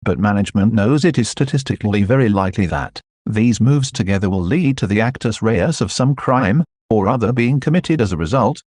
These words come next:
though they are only aware of a broad range of possible offenses, fraud, conspiracy, embezzlement, et cetera. Dot,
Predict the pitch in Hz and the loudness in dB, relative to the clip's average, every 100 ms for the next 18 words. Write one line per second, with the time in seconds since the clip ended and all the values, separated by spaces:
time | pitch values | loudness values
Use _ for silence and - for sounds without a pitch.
0 | _ _ 110 139 143 104 98 95 143 147 | _ _ -2 0 2 2 2 2 2 2
1 | 120 107 95 87 113 82 107 113 131 98 | 2 2 0 0 0 -2 0 0 2 2
2 | 92 95 87 - 117 - 82 87 - 110 | 2 0 -2 -2 -2 -2 -4 -4 -2 -2
3 | 87 - 82 131 _ _ - - 117 165 | -2 -2 -4 -4 _ _ -14 -4 -2 0
4 | 185 - _ - 92 85 - 180 147 127 | -2 -6 _ -4 -4 -2 0 0 0 -2
5 | 156 _ _ - 139 131 110 95 107 196 | -4 _ _ -2 0 2 2 2 4 2
6 | - _ _ - 110 - 107 - 170 92 | 0 _ _ -6 -4 0 0 0 -2 -2
7 | 73 _ _ - - 117 120 | -4 _ _ -6 -2 -2 -2